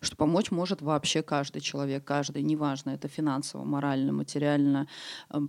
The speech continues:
там, какой-то поддержкой. Иногда вот даже мне звонят мамы наших семей, которые находятся в тяжелой, просто психологической даже какой-то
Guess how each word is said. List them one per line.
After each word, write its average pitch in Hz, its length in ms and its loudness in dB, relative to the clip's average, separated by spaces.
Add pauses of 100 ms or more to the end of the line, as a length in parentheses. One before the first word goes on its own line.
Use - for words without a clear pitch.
(120)
там, 143 200 -4
какой-то 156 340 -2
поддержкой. 151 720 0
Иногда 147 340 2
вот 147 160 -2
даже 147 240 0
мне 147 180 4
звонят 147 400 2
мамы 147 400 4
наших 147 340 -2
семей, 151 500 2
которые 151 420 -2
находятся 147 560 -4
в - 80 -14
тяжелой, 147 480 -4
просто 143 340 -8
психологической 156 840 -4
даже 135 220 -8
какой-то 139 520 -10